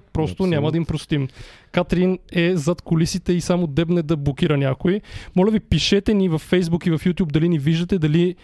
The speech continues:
Speaker 1: връзката, а, е нормална. Миналия път имахме технически проблеми, сега мисля, че вече ги решихме.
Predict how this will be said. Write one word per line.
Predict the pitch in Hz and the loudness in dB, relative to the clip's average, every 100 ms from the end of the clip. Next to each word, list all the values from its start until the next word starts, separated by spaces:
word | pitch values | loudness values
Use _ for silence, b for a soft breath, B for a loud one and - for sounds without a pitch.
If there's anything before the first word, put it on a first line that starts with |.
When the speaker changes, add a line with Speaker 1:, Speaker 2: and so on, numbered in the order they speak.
| B B B - | B B B -2
Speaker 1:
връзката, | 156 180 - 165 165 160 170 - | 0 2 0 0 0 2 0 0
а, | 156 147 143 165 | 2 2 0 0
е | 151 | 0
нормална. | 143 143 147 185 190 | 2 2 4 4 4
Миналия | 185 180 160 | 2 2 2
път | - 160 | 0 0
имахме | 175 160 160 | 0 0 -2
технически | 156 - 160 - 156 | 0 0 -2 -4 -6
проблеми, | 151 143 170 185 | -2 0 2 0
сега | 175 165 | 0 2
мисля, | 170 165 | 2 0
че | 151 151 | -2 2
вече | 156 175 160 | 2 0 0
ги | 147 | 2
решихме. | 139 - 156 151 180 | 0 -2 -2 0 0